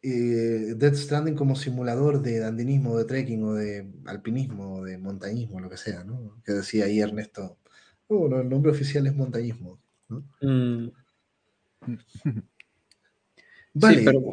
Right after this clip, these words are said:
Speaker 2: ujú.
Speaker 1: ¿Mm? No, no, solo, bueno, está bien, de-, ti-, hay una, hay una di-, dimensión deportiva de esto, ¿no? Como si fuera un juego de deportes, ¿no? Porque los juegos de deportes están llenos de marca.
Speaker 2: Pues sí, pues,
Speaker 1: ¿No?
Speaker 2: o sea, bueno, creo que,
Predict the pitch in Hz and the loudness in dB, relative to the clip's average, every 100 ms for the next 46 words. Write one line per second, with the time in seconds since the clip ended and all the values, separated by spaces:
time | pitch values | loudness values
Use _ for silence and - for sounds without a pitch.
0 | - _ - 131 127 131 135 180 214 - | -10 _ -6 -4 -2 -2 -2 -4 -4 -10
1 | _ _ 214 214 - 165 143 - - - | _ _ 0 0 -2 -8 -10 -12 -18 -16
2 | - - - 117 95 - - - 135 110 | -16 -10 -4 -2 -4 -8 -20 -20 -6 0
3 | 117 117 147 147 165 139 135 175 170 196 | 0 2 6 8 8 6 6 6 8 8
4 | 214 196 180 220 214 190 151 165 175 - | 8 8 8 8 8 6 8 6 6 4
5 | 208 208 147 165 160 156 143 247 180 131 | 2 6 10 10 10 8 6 6 8 6
6 | 123 117 135 135 214 339 - - _ _ | 4 0 0 2 2 0 -8 -20 _ _
7 | _ _ - 139 143 202 214 214 208 147 | _ _ -2 2 6 6 8 10 8 8
8 | 208 143 135 131 160 190 139 139 160 175 | 4 4 2 2 2 4 4 4 4 4
9 | 139 165 151 143 143 151 160 139 120 143 | 4 0 -2 -6 -2 0 0 -2 -2 -2
10 | 139 - - _ _ _ _ _ _ _ | -4 -10 -18 _ _ _ _ _ _ _
11 | _ _ - 175 _ - 277 - 359 311 | _ _ -18 -18 _ 0 4 10 10 12
12 | 240 185 185 190 196 202 196 180 170 240 | 10 10 6 10 12 12 12 8 6 2
13 | 247 240 160 117 104 - | 2 4 6 6 4 -4